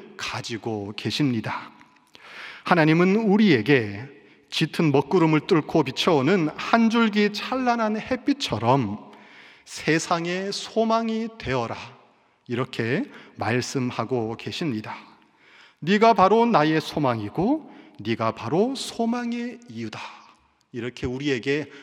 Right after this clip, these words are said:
말씀하고 계십니다. 욥기 일 장에 보시면 하나님께서 이 사탄과 일종의 내기를 하시는 장면이 기록되어 있습니다. 도저히 감사할 수 없는 그런 상황에서도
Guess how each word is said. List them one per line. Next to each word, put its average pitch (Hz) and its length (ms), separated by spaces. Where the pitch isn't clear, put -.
말씀하고 120 1000
계십니다. 151 680
욥기 202 460
일 233 160
장에 220 260
보시면 139 640
하나님께서 147 840
이 139 120
사탄과 175 1000
일종의 214 400
내기를 190 500
하시는 147 380
장면이 127 720
기록되어 143 440
있습니다. 117 460
도저히 151 960
감사할 170 600
수 - 160
없는 147 220
그런 180 260
상황에서도 135 840